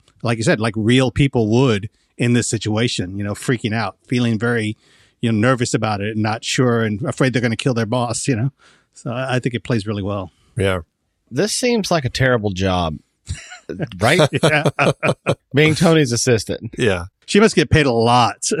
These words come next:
Speaker 1: <laughs> We've seen her do some real awful things so far in this movie, you know, at this point, you know, and not awful, like, in a bad way, but just like, like, assistants have to do this stuff and you're like, "Ugh." Doesn't he have other people for those things? <laughs>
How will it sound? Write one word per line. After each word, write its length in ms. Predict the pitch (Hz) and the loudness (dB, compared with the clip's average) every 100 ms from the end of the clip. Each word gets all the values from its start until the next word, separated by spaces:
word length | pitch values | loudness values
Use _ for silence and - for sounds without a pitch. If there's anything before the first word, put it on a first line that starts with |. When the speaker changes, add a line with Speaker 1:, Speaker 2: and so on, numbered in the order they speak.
| 123 | -4
Speaker 1:
<laughs> 280 | - - - | -6 -8 0
We've 140 | 175 | 2
seen 180 | - 220 | 4 4
her 60 | 170 | 6
do 100 | 160 | 4
some 220 | - 131 | 4 2
real 240 | 120 139 127 | 4 4 2
awful 220 | 127 110 | 0 -2
things 320 | - 127 135 - | -2 0 0 -2
so 120 | 123 | -2
far 180 | 147 - | 0 0
in 80 | 151 | -2
this 220 | 151 - 143 | -4 -8 -4
movie, 340 | 151 - 117 _ - - - _ _ | -4 -2 -6 _ -20 -18 -20 _ _
you 80 | 120 | -2
know, 160 | 113 117 | 0 0
at 80 | 123 | -2
this 140 | 123 | -2
point, 320 | - 107 135 | -2 -4 -4
you 80 | 120 | -4
know, 140 | 113 | -2
and 100 | 120 | 2
not 160 | 151 170 | 2 2
awful, 240 | 127 131 135 | 0 0 0
like, 140 | 110 | 0
in 100 | 110 | -4
a 60 | 92 | -4
bad 260 | 110 127 | -2 -2
way, 120 | 110 | -2
but 140 | 104 117 | -2 -4
just 160 | 117 127 | -2 -2
like, 140 | 117 - | -4 -4
like, 280 | 120 - _ | -4 -4 _
assistants 500 | 123 - 143 - 123 | -4 0 -2 0 -2
have 140 | 123 117 | -4 -4
to 100 | 113 | -4
do 140 | 117 | -2
this 140 | 113 113 | -4 -6
stuff 240 | 117 110 | -8 -8
and 80 | 107 | -10
you're 100 | 104 | -10
like, 160 | 107 - | -12 -8
"Ugh." 180 | 147 147 - _ _ _ _ _ _ - | -8 -8 -12 _ _ _ _ _ _ -6
Doesn't 240 | 123 135 | -2 2
he 60 | 175 | 2
have 120 | 170 | 4
other 120 | 139 151 | 2 2
people 220 | 160 160 | 0 -2
for 120 | - | -2
those 180 | 160 160 | 0 0
things? 360 | 185 180 - - _ _ | 0 -2 -6 -16 _ _
<laughs> 80 | - | -8